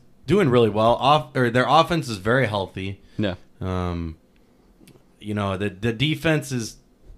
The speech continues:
Speaker 1: nothing like what it was last year. And
Speaker 2: Right.
Speaker 1: But, you know, it's, it's tough to go against Patrick Mahomes after losing almost, what did he lose, two in a row?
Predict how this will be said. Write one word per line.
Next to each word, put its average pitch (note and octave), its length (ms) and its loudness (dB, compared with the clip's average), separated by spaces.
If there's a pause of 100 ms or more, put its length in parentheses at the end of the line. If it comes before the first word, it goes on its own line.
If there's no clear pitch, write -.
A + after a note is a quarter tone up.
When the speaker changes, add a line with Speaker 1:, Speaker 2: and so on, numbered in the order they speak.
(140)
Speaker 1:
nothing A2 420 -4
like E2+ 180 -12
what F2 200 -12
it - 100 -14
was E2 180 -18
last F#2 380 -10
year. F#2 340 -12
And F2+ 140 -2
Speaker 2:
Right. G2 220 6 (580)
Speaker 1:
But, A#2 320 0 (680)
you A2 100 -14
know, G2 100 -16
it's, G#2 280 -14
it's - 180 -12
tough - 300 -8
to G2 80 -16
go G2 140 -6
against F#2+ 460 -10
Patrick G2+ 360 -6
Mahomes G2 360 -4
after F#2+ 220 -8
losing G2 340 -4 (280)
almost, G2+ 300 -6
what A2+ 100 -4
did A#2 60 -6
he G#2 40 -6
lose, F#2 240 -10
two - 180 -6
in B2 60 -4
a G#2+ 60 -6
row? C3 340 -6